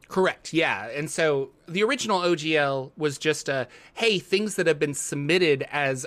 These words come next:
open game content," or whatever it was called, uh, that you could then pull from those pieces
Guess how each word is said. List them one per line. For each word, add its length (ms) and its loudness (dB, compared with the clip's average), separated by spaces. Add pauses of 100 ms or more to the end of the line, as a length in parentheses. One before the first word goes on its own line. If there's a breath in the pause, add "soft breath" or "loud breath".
open 460 -2
game 380 -4
content," 580 -10
or 80 -4
whatever 260 -6
it 80 -12
was 120 -14
called, 400 -8 (420 loud breath)
uh, 420 -2 (840 loud breath)
that 340 0 (640)
you 300 -2
could 240 0
then 240 2
pull 360 0
from 240 -2
those 240 -2
pieces 720 -6